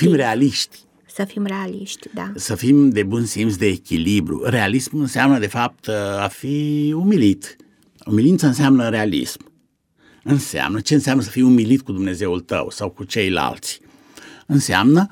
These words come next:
Speaker 1: să nu iei de la ei să pui la tine, nici de la tine să pui la ei.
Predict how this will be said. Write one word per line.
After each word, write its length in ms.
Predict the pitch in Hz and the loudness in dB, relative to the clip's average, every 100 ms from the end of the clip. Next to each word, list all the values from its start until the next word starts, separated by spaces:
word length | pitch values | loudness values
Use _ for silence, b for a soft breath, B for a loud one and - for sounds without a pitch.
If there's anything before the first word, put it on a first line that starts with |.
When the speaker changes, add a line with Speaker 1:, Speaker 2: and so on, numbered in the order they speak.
| B B B B B | B B B B B
Speaker 1:
să 280 | - - | -6 0
nu 340 | 123 165 190 269 | 4 6 6 6
iei 180 | 185 104 | 4 0
de 120 | 92 | -2
la 140 | 85 | 0
ei 100 | 80 | -2
să 140 | - 90 | -4 -8
pui 180 | - | -6
la 140 | 78 76 | -4 -4
tine, 280 | - 147 196 | -2 0 4
nici 320 | 247 453 370 | 4 2 -2
de 60 | 143 | 0
la 120 | 110 | -2
tine 180 | 117 101 | -4 -6
să 120 | 92 | -6
pui 180 | - 92 | -6 -2
la 120 | 87 | -2
ei. 380 | 78 67 - | -2 -6 -10